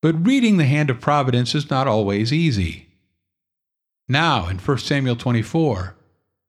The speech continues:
David's men are confident that God has arranged circumstances so that Saul can finally be taken down. It was obvious to them,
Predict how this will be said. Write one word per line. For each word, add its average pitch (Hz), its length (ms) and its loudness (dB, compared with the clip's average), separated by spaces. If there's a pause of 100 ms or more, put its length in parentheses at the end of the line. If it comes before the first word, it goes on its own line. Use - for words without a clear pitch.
(120)
David's 151 340 0
men 156 240 2
are 113 120 2
confident 151 600 -2
that 135 240 -4
God 165 320 0
has 120 240 0
arranged 139 600 2 (140)
circumstances 160 1000 0 (160)
so 165 180 0
that 143 220 0
Saul 156 400 2
can 151 220 -2
finally 151 420 0
be 135 120 0
taken 123 360 -2
down. 131 520 0 (920)
It 175 140 2
was 170 240 4 (140)
obvious 185 480 2
to 156 140 0
them, 180 440 2